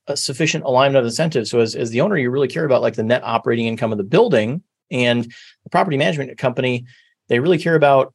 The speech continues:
maximizing their profit as a property management company, which usually comes about as a small fee of the gross income of the property. Well,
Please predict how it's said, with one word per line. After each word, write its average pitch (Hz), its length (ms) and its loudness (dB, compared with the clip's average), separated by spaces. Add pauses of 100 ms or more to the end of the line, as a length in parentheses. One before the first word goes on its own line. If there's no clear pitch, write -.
(140)
maximizing 139 1000 0
their 127 160 6
profit 127 480 2
as 123 220 0
a 107 60 -8
property 120 300 0
management 120 320 0
company, 120 280 -2
which 107 160 -4
usually 120 220 -2
comes 117 220 -2
about 117 320 2
as 110 120 -4
a 104 40 -2
small 135 480 4
fee 147 360 0
of 110 140 4
the 113 80 0
gross 117 260 0
income 117 300 -2
of 110 100 -6
the 107 80 -6
property. 120 420 0
Well, 110 320 2